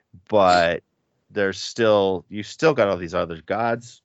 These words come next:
you still got all these idols, you still got all this other stuff." I mean, all the things we read about what they had done in, with the temple in the last couple of weeks we read.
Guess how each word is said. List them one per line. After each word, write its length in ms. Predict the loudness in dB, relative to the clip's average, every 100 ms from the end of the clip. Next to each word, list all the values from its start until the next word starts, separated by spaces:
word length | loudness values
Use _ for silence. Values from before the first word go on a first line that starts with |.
| _
you 80 | -20
still 220 | -10 -4
got 100 | -2
all 120 | -4
these 180 | -6 -6
idols, 420 | -2 0 0 -2 -6
you 80 |
still 180 | -8 -4
got 120 | -2
all 100 | -2
this 160 | -6 -8
other 200 | -10 -10
stuff." 600 | -14 -2 0 2 0 _ _ _ -20 _ -4
I 40 |
mean, 140 | 0
all 100 | 2
the 120 | 2 -2
things 260 | -6 -4
we 140 | -6 0
read 240 | 0 0
about 260 | 2 0 0
what 140 | -6
they 120 | -8
had 220 | -8 -10
done 220 | -4 -2 -2
in, 140 | -4
with 160 | -8 -12
the 80 | -20
temple 640 | -8 -6 -6 0 2 2
in 100 | 0
the 120 | -6
last 300 | -6 -6 -8
couple 280 | -10 -8 -8
of 60 | -6
weeks 260 | -6 -6
we 120 | -8
read. 360 | -2 0 2